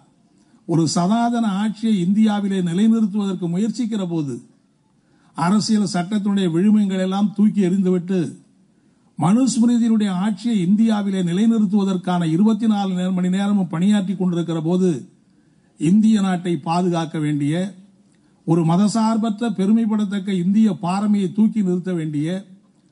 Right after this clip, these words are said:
அரசியல் விழுமியங்களை பாதுகாத்து, மனுஸ்மிருதி என்கிற அந்த மனு அநீதியை அழித்தொழிக்கிற அந்த போராட்டத்தை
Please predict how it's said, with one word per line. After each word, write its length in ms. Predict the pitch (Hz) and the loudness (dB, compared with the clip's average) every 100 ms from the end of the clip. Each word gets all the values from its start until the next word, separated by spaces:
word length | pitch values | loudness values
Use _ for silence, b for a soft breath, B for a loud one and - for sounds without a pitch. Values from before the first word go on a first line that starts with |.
| b b | b b
அரசியல் 560 | 151 185 220 - 220 185 | -2 0 0 0 -2 0
விழுமியங்களை 580 | 185 226 220 208 196 175 | 2 4 4 2 -2 -6
பாதுகாத்து, 680 | 165 180 196 185 180 156 165 151 139 - _ b b b 127 | -4 -4 -2 -2 -2 -2 -2 -2 -4 -12 _ b b b -2
மனுஸ்மிருதி 760 | 156 220 240 220 214 233 226 233 | 2 2 2 0 0 0 0 2
என்கிற 320 | 214 196 190 180 175 - | 2 0 -2 -4 -4 -4
அந்த 220 | 180 180 160 | -2 -2 -2
மனு 320 | 160 214 233 | 0 0 0
அநீதியை 680 | 160 170 233 233 214 196 185 165 - | -2 0 0 2 0 0 -2 -6 -6
அழித்தொழிக்கிற 720 | 175 226 233 240 233 214 214 | 0 0 0 -2 -2 -2 -2
அந்த 220 | 202 190 156 | -4 -4 -4
போராட்டத்தை 760 | 160 196 190 170 180 170 | -2 -2 -2 -2 -4 -2